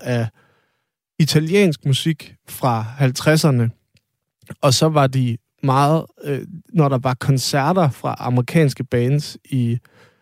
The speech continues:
i, øh, Brasilien, så var der enestående koncerter, som for eksempel med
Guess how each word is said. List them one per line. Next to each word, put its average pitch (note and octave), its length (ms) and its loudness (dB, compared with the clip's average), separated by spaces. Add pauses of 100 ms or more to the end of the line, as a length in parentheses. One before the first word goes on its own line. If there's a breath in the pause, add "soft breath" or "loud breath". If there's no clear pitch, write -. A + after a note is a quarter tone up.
(240 soft breath)
i, A#2+ 220 4
øh, G#2+ 400 2 (260)
Brasilien, B2 640 0 (600)
så - 160 0
var D#3 140 0
der C#3+ 160 -2 (120)
enestående E3+ 640 4
koncerter, C3 640 0
som B2 320 0
for A2+ 120 -4
eksempel C3 300 2
med B2 100 0